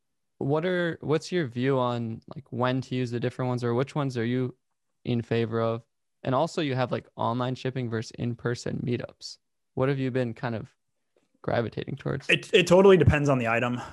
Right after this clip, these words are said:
Speaker 2: So each platform kinda has its specific audience, and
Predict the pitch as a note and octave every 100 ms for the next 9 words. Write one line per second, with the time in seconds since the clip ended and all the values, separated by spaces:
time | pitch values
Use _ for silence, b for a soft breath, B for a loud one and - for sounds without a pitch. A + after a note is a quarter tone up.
0 | B - D3+ C#3 C3 C3 D#3 C#3+ - -
1 | - D3 C#3 D#3+ C3 - D#3 D#3 B2+ C3+
2 | C3 B2+ A2+ - - - B2 - - -
3 | C#3 B2 - B2 - - - G2+ A2+ B2
4 | D3+ D#3+ - - - A#2 A2